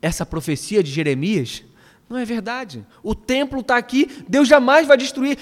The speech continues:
essa obra de arte que Salomão construiu, essa beleza, onde a presença dele está e se encontra com a gente.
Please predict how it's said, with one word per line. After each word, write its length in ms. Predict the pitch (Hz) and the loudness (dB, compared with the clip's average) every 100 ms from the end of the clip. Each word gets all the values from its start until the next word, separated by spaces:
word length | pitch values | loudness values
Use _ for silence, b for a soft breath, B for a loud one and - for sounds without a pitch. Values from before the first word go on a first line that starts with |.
| B | B
essa 320 | 269 - 254 | -4 -2 -2
obra 240 | 277 269 | 0 -2
de 140 | 240 240 | -4 -2
arte 320 | 247 285 - | 0 -2 -4
que 80 | 240 | -6
Salomão 400 | 262 240 226 247 | 0 2 2 0
construiu, 540 | 262 - 233 226 285 B 233 | -4 -4 -4 -2 -2 B -2
essa 240 | 233 277 | 0 2
beleza, 500 | 254 269 220 262 254 - B - | 8 8 8 6 4 0 B -6
onde 320 | 226 269 294 | 2 4 8
a 60 | 285 | 6
presença 600 | 277 254 220 247 294 277 | 10 8 8 4 2 2
dele 260 | 214 262 277 | 6 6 4
está 380 | - 240 262 269 262 | 2 6 6 6 2
e 80 | 240 | 4
se 160 | - | 4
encontra 360 | 277 262 285 277 | 4 4 4 4
com 100 | 277 | 2
a 40 | |
gente. 240 | 247 269 | 2 0